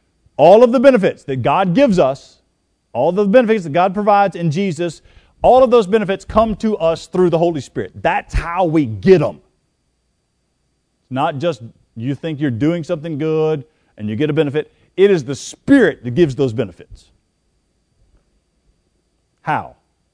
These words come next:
Let's break down that word redemption. I'll give you a couple of different words in no particular order. You could go to Romans, uh, chapter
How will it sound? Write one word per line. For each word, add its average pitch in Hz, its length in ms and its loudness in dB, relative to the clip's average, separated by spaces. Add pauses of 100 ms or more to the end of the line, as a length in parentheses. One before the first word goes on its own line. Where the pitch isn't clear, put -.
(220)
Let's 170 140 -8
break 165 280 -2
down 135 240 -2
that 123 120 -4
word 120 240 -2
redemption. 104 640 -10 (340)
I'll 165 120 2
give 156 160 -2
you 143 60 -2
a 127 60 -2
couple 156 320 -6
of 131 60 -4
different 131 240 -8
words 139 420 -2 (340)
in 139 160 -4
no 165 160 -2
particular 151 360 -6
order. 151 460 -4 (400)
You 175 140 -2
could 147 140 -8
go 170 160 2
to 143 80 -2
Romans, 165 540 -4
uh, 131 120 -2
chapter 156 400 -6